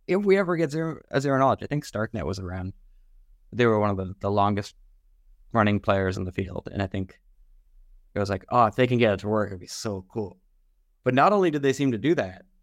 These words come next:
so did, like, a bunch of other people. And that was s-, a bit surprising, 'cause I, I didn't think people would sit down and do the work for the first little while. Uh, but I'm sure glad they did,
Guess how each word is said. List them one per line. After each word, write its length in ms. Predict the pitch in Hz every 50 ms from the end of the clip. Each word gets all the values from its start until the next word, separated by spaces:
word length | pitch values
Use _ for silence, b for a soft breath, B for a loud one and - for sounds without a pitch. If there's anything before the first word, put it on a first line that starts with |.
| _ _ _
so 220 | - - - 147 160
did, 120 | 165 151
like, 160 | 139 131 117 127
a 40 |
bunch 220 | 113 127 135 139 127
of 80 | 139 113
other 240 | 120 160 175 202 196
people. 380 | 190 139 117 104 - 92 95
And 100 | 95 104
that 160 | 117 131 135
was 380 | 127 123 117 107 107 104 101 - _ _ _ _ _ _
s-, 120 | - - -
a 60 | 98
bit 200 | 107 104 98 -
surprising, 480 | - 104 - 104 104 107 - 95 92 90
'cause 80 | -
I, 120 | 104 104 - - _ - - _ _ _ _ _ - - - - - _ _ _ -
I 60 | - 110
didn't 140 | 127 139
think 120 | 135 113 -
people 280 | - 120 - - 104
would 140 | 98 101 -
sit 140 | - 101 95
down 400 | 98 95 95 107 107 101 92 87
and 140 | 69 92 92
do 160 | 98 104 95
the 80 | 92 92
work 240 | 92 98 104 101 - _ _ _
for 160 | _ - 98 92
the 80 | 92
first 300 | - - 95 95 - -
little 200 | - 95 95 90
while. 300 | 90 90 92 85 - - - - - -
Uh, 240 | - 98 90 90 92 -
but 80 | 113 110
I'm 80 | 107
sure 180 | 98 - 139 135
glad 220 | 117 127 120 117
they 100 | 113 107
did, 200 | 98 135 135 113